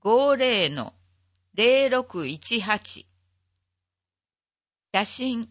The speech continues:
説明。映画、奇跡のハガキの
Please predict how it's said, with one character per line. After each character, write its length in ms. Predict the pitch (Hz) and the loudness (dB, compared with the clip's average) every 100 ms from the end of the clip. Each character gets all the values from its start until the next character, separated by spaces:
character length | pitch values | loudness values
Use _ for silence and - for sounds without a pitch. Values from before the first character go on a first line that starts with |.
| _ | _
説 400 | - 190 175 233 | -8 -8 -6 -6
明。 400 | 220 202 180 151 - _ _ _ _ _ _ _ _ _ _ _ _ _ - | -4 -2 -2 -4 -10 _ _ _ _ _ _ _ _ _ _ _ _ _ -4
映 260 | 208 269 285 | 0 2 2
画、 340 | 262 240 - - | 0 0 -2 -12
奇 240 | - 302 | -10 -6
跡 200 | 269 196 | -4 -4
の 120 | 156 | -4
ハ 160 | 165 156 | -2 -2
ガ 160 | 175 196 | -2 -2
キ 160 | 190 | -6
の 240 | 175 160 | -4 -4